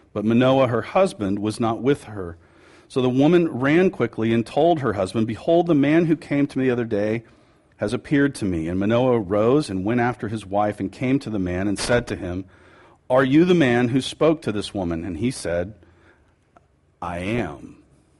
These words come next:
Very good. And Manoah said, "Now,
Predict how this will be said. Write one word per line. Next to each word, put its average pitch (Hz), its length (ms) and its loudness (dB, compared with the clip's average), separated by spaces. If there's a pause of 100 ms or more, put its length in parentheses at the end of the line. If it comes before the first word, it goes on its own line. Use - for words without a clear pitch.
(560)
Very 78 220 -12
good. - 320 -18 (720)
And 117 220 4
Manoah 139 400 6
said, 107 560 0 (1000)
"Now, 113 520 0